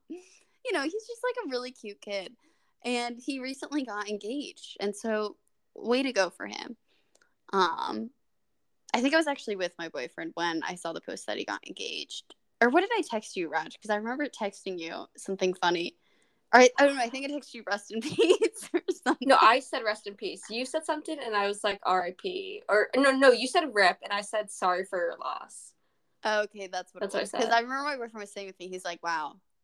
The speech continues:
Speaker 1: thanks, Megan. <laughs> Like, I mean so much to you." I'm so awful. God bless him. <laughs> Um, but,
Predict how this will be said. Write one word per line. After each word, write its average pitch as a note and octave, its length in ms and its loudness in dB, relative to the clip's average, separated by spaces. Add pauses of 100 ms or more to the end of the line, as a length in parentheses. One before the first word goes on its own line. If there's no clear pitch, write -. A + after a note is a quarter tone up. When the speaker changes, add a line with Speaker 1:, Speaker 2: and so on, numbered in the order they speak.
Speaker 1:
thanks, F#3+ 300 -8
Megan. G#2+ 300 -10
<laughs> - 20 -10
Like, - 340 4 (260)
I B3 120 -6
mean C4+ 280 0
so A3+ 200 -8
much - 280 -16
to - 80 -14
you." - 100 -14 (840)
I'm C4+ 140 -6
so C#3+ 220 0
awful. - 560 -4 (220)
God B3+ 180 -6
bless - 260 -6
him. - 260 -12
<laughs> - 40 -20 (500)
Um, C#4+ 480 4 (320)
but, A3+ 280 -4